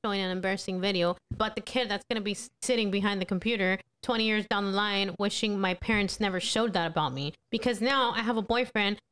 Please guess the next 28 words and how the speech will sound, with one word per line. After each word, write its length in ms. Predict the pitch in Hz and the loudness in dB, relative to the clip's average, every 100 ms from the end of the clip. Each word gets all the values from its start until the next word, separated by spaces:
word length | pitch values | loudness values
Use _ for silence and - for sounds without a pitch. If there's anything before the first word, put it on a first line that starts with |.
| - | -6
and 100 | 208 | 0
all 80 | 240 | 0
he 140 | 262 | 0
had 140 | 285 | 0
to 80 | 269 | 0
do 180 | 220 262 | 2 2
was 160 | 233 208 | 2 2
go 140 | 226 | 2
on 180 | 226 214 | 2 4
YouTube, 520 | 220 247 - 208 208 - _ | 2 0 0 0 0 -4 _
and 140 | 196 220 | 0 2
now 100 | 254 | 2
he 100 | 254 | 0
saw 220 | 269 247 | 0 2
that 100 | 226 | 2
embarrassing 480 | 208 202 220 - 208 | 2 2 0 0 2
moment 420 | 220 220 196 185 | 4 4 2 2
when 180 | 202 190 | 0 2
I 60 | |
was 300 | 190 185 - - _ | 0 -2 -6 -12 _
thirteen 640 | 226 226 - 247 214 196 208 _ _ _ | -2 -2 -2 0 0 0 -4 _ _ _
because 260 | 233 247 214 | -2 0 0
my 140 | 214 | 2
mom 220 | 208 214 | 4 2
decided 380 | 202 - 196 185 | 2 0 0 -2
to 80 | 180 | -4
share 240 | - 175 | -4 -4
it. 140 | 151 | -4